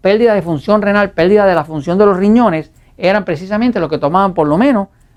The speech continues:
dos refrescos de dieta al día. Así que a la hora de tomar refresco, no se tome ninguno, tome agua.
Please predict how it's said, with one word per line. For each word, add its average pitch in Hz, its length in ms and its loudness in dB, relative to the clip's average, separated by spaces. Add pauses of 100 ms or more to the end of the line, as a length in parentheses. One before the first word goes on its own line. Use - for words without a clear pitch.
(120)
dos 160 260 -2
refrescos 196 440 -2
de 175 80 2
dieta 165 240 0
al 156 100 0
día. 127 240 -10 (220)
Así 175 220 -4
que 160 100 0
a - 20 2
la 147 140 2
hora 294 180 0
de 302 80 0
tomar 277 320 0
refresco, 269 640 0 (500)
no 175 200 0
se 226 100 -2
tome 226 240 0
ninguno, 220 460 -2 (360)
tome 185 320 0
agua. 202 460 -2